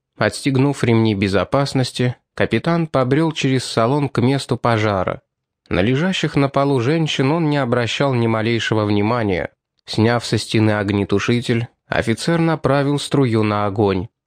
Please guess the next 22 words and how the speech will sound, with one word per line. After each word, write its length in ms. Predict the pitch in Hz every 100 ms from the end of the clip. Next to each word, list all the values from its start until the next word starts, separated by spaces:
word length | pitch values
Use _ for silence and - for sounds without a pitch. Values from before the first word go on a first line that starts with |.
| _
Вскоре 420 | - - 143 185
пламя 400 | 180 131 143 151
погасло. 720 | 151 156 120 107 98 107 101 - _ _ -
Илон 440 | 117 143 143 139 131
бесцеремонно 800 | 120 123 - 127 135 180 165 151
разбил 460 | 143 120 135 165
поврежденный 760 | 135 110 110 107 101 110 107 101
прибор. 500 | - 110 104 98 - - _ _ _ -
Оглядев 580 | 101 90 101 131 170 -
людей, 480 | 139 127 156 156 -
пилот 320 | 120 120 127
спросил: 640 | - 123 120 - 113 78 - _ _ _
"Все 340 | - 156 196
живы? 440 | 180 196 123 92 - _
Никто 360 | 104 123 - 160
не 120 | 143
погиб?" 460 | 123 127 120 175 - _ _ _ _ _ _ -
"Вроде 460 | 147 160 175 165
бы 140 | 180 190
нет", 440 | 202 147 - - _ _
откликнулась 800 | - 104 113 107 - 107 104 -
врач. 420 | 107 101 98 -